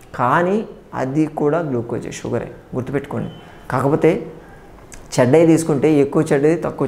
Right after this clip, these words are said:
చెడ్డది, అంతే. అంతమంది మనం ఇప్పుడు సంజీవిని ప్రకృతి ఆశ్రమానికి వచ్చారు, "షుగర్ మానేసి తాటి బెల్లం తినండి" అని చెప్తాం మేము కొంతమంది. అది కూడా షుగరే, కాకపోతే అంత డోస్ ఉండదు. పోనీ తేనె,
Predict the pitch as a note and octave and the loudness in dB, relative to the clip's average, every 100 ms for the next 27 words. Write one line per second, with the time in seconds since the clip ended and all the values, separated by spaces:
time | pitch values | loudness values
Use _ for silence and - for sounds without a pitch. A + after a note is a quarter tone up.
0 | C3 A#2+ A#2 A#2+ B2 B2 - - - - | -2 -2 -2 -2 -2 -6 -8 -20 -20 -20
1 | - - - C3 C#3+ C#3 C3 - - C#3 | -20 -18 -6 -2 0 0 -4 -10 0 2
2 | C#3 C3+ B2 A#2+ B2 B2 C3+ D3+ C#3+ C#3 | 4 4 2 0 0 2 4 4 4 2
3 | C#3 C3+ - C3 B2 A#2 C3+ B2 B2+ C#3+ | 2 0 -2 -6 -6 -4 -4 -2 0 0
4 | C#3+ C3+ C#3+ D#3 C#3+ C#3 C#3 C#3 B2+ A#2+ | 2 0 -2 -2 0 2 4 4 2 0
5 | A#2 A#2+ B2 B2 B2 A#2 G#2 A2 - - | 0 0 -2 -4 -6 -6 -6 -10 -14 -16
6 | - B2 A#2+ A2+ - - - B2+ G3 B3+ | -8 -4 -2 -4 -6 -10 -2 2 6 6
7 | B3+ A#3 G3 F3+ - - F3 G#3 F#3 G#3+ | 4 4 2 2 0 0 0 2 0 2
8 | E3 D#3+ E3+ D3 D3+ - A#2+ A2 - - | 2 4 4 4 2 0 -4 -4 -8 -16
9 | - - - F3 F#3 F#3 F3+ D#3+ E3 E3 | -20 -20 -2 4 6 4 4 4 4 2